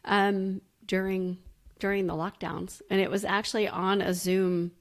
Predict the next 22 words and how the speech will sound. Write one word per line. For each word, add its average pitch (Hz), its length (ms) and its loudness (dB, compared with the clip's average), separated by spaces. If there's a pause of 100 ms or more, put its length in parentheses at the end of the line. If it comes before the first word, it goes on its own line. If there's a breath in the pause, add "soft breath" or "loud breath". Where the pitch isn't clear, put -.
(140)
rosary. 170 520 0 (640 loud breath)
And 165 160 -2
I 180 80 -2
don't, 196 220 0 (120)
I 185 80 4
don't 190 200 0
think 185 220 0
we 190 100 4
recorded 220 480 4
it 254 280 2
or 233 140 2
anything, 269 440 0 (120)
but, - 200 0 (340)
but 202 260 0
I, 98 200 2 (140)
we, 208 380 -2 (360 loud breath)
we 226 160 4
were 220 160 6
invited 196 680 6
to - 120 0
do 180 180 2
so, - 420 -2